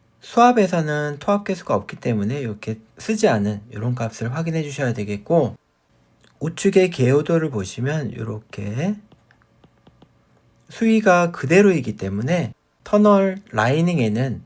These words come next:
정수압을 고려합니다. 감마 W의 Z 값을 고려하게 됩니다. 말씀드린 오 번 부분,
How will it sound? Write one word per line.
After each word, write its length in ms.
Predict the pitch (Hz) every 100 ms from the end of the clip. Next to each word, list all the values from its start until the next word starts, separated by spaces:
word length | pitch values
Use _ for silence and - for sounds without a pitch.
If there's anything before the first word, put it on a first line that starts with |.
| _
정수압을 880 | - 110 139 - 170 147 120 120 143
고려합니다. 560 | 104 101 92 87 85 -
감마 320 | - 117 127
W의 500 | 151 147 147 127 123
Z 340 | 110 98 - -
값을 640 | 104 - - 104 139 175 - -
고려하게 400 | 104 110 117 117
됩니다. 520 | 95 90 90 87 87 _ _ _ _ _ _ _ _ _ _ 120
말씀드린 680 | 127 196 196 185 170 -
오 140 | 135 143
번 180 | 202 196
부분, 640 | 147 117 110 135 101